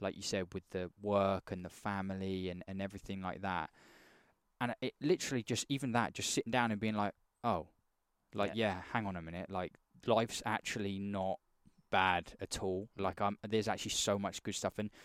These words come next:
Speaker 1: it could literally be as simple as that for some people,
Speaker 2: Yeah.
Speaker 1: and, and that sets them on the right path, you know?
Speaker 2: Yeah, that's definitely what it was for me. It's
Speaker 1: Mm.
Speaker 2: like,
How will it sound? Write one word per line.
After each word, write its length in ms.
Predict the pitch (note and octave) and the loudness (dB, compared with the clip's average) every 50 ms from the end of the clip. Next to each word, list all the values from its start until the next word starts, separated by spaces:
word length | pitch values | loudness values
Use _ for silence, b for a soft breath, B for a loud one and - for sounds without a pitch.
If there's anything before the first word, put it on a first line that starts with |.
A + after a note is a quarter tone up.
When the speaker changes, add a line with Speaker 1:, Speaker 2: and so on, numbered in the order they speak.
| B B B B | B B B B
Speaker 1:
it 100 | - - | -10 -2
could 180 | - D3 C#3 C3+ | 0 0 4 6
literally 340 | C#3 C#3+ D3 C3 - C3 A2+ | 6 6 6 4 2 -2 0
be 100 | A#2 A2 | 2 2
as 80 | - | 2
simple 360 | - - - C3+ A2+ - G#2+ | 2 2 2 0 0 0 0
as 100 | G#2+ G2+ | 0 2
that 200 | A2 A#2+ G#2+ E2 - | 4 4 4 2 0
for 60 | - | -4
some 260 | - - G#2 G2 F#2+ | -6 -4 -4 -4 -4
people, 340 | F#2 G#2 G#2 G2 - - F#2+ | -4 -4 -6 -4 -2 -2 -2
Speaker 2:
Yeah. 40 | F#2 | -2
Speaker 1:
and, 140 | F#2 F#2+ - - | -2 -4 -4 -4
and 160 | G#2 G2+ F#2+ | -4 0 2
that 220 | G#2+ A2 - - - | 2 2 2 0 0
sets 260 | - A2+ - - - | -2 -2 -2 -2 -4
them 100 | - G#2+ | -4 -4
on 80 | G2 G2 | -4 -4
the 60 | G2 F#2+ | -2 0
right 220 | G2 F#2+ F#2+ - | 0 0 0 0
path, 320 | - - A2 G2 F2 E2+ - | 0 0 2 2 2 0 -4
you 80 | F#2 F2 | -10 -8
know? 240 | F#2 F#2 F#2+ G#2+ B2 _ _ _ _ _ - | -6 -4 -4 -6 -6 _ _ _ _ _ -12
Speaker 2:
Yeah, 180 | F2+ E2 D2+ - _ _ - | -8 -8 -8 -10 _ _ -4
that's 220 | A2 G#2+ G#2 - | 0 0 0 0
definitely 400 | - - A#2+ A#2 - - G#2 G2+ | 0 2 2 2 2 -2 -8 -8
what 160 | F#2+ F#2 F2+ | -6 -4 -6
it 80 | F#2 D#2+ | -6 -4
was 180 | F2 F2+ F2+ - | -6 -8 -8 -8
for 120 | - - | -12 -14
me. 160 | F2 F2 E2+ E2 | -10 -8 -8 -8
It's 160 | E2+ A2+ G#2+ | -6 -4 -4
Speaker 1:
Mm. 20 | |
Speaker 2:
like, 220 | G2 F2 E2+ - | -2 -2 -4 -6